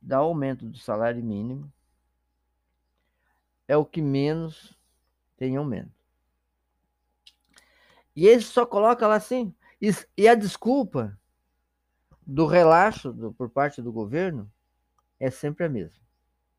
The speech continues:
Os aposentados. Só que o governo es-, esquece de explicar que o rombo da Previdência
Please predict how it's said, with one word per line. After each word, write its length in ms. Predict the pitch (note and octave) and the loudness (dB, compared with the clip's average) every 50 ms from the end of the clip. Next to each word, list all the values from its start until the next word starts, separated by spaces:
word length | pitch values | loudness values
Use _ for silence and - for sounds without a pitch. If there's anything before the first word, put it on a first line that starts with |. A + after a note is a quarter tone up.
| _ _ _ _ _ _ _ _ _ _ _ | _ _ _ _ _ _ _ _ _ _ _
Os 460 | - C#3 C#3+ D3+ E3 D#3+ - - _ _ _ _ _ _ _ _ | -4 -4 -2 -2 -4 -6 -12 -20 _ _ _ _ _ _ _ _
aposentados. 1080 | A#2 A#2+ A#2 - - C3 B2+ A#2+ C3+ C3+ C3 C3 A2+ E2+ C2 - _ _ _ _ _ _ _ _ _ _ _ _ _ _ _ _ _ _ _ _ _ _ _ _ _ _ _ _ _ - _ _ | -12 -12 -12 -10 -8 -8 -8 -6 -8 -8 -8 -8 -10 -10 -10 -14 _ _ _ _ _ _ _ _ _ _ _ _ _ _ _ _ _ _ _ _ _ _ _ _ _ _ _ _ _ -20 _ _
Só 300 | - - - A#3 B3+ B3+ | -10 0 2 2 2 2
que 120 | B3+ A#3+ | 0 -2
o 40 | F#3 | 2
governo 400 | E3 F3+ E3+ D3 E3 E3+ D#3+ D#3+ | 2 2 4 4 2 2 2 -2
es-, 140 | C#3+ - _ _ _ _ _ | -6 -12 _ _ _ _ _
esquece 540 | - C3+ - _ - D3 D#3 E3+ E3+ - - | -20 -20 -12 _ 0 0 0 0 -2 -6 -14
de 60 | C3+ | -18
explicar 600 | C3 B2+ - _ _ C#3+ - - B2+ B2+ D3 D#3+ D3+ _ _ _ _ _ _ _ _ _ _ _ _ _ _ _ _ _ _ _ _ _ _ _ _ _ _ _ _ _ | -18 -18 -20 _ _ -14 -8 -6 -4 -4 -6 -8 -12 _ _ _ _ _ _ _ _ _ _ _ _ _ _ _ _ _ _ _ _ _ _ _ _ _ _ _ _ _
que 80 | - G3+ | -2 0
o 60 | A#3 A3+ F3 | 2 2 2
rombo 420 | C#3+ D3+ G3 B3+ D4 C#4+ A#3+ G3 | 2 4 6 6 6 6 4 2
da 140 | D#3+ C3 C#3 | 2 2 0
Previdência 840 | - C#3+ C#3 B2+ C3 A#2+ A#2+ D#3+ G3 A3+ A3 F#3 - - - G2+ | 0 0 -2 -2 -4 -2 -2 -2 -2 -2 -2 -4 -6 -10 -16 -16